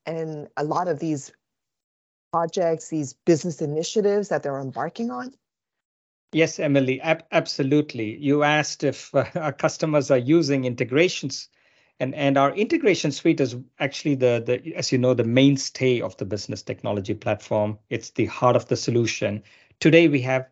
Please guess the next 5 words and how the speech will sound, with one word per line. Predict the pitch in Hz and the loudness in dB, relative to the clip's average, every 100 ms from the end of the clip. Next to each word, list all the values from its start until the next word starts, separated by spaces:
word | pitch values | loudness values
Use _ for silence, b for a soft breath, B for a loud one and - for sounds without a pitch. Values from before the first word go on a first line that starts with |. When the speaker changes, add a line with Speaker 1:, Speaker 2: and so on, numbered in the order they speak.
| _ | _
Speaker 2:
sixteen | - - 165 - - 185 165 139 | -12 -6 -4 -6 -6 -2 -2 -4
thousand | - 143 143 131 131 120 | -2 0 0 0 -4 -6
plus | - 143 123 - | -4 -2 -2 -8
customers | - 110 - 110 101 98 - _ _ _ - | -8 -8 -6 -6 -6 -8 -12 _ _ _ -6
live | 120 117 123 120 104 98 | 0 4 4 4 0 -4